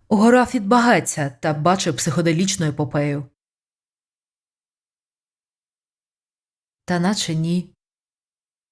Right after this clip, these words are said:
Вона примружила очі. Поцілуй мене.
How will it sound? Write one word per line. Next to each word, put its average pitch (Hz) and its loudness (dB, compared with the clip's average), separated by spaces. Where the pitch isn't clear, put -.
Вона 185 0
примружила 165 -4
очі. 147 -8
Поцілуй 196 -2
мене. 147 -8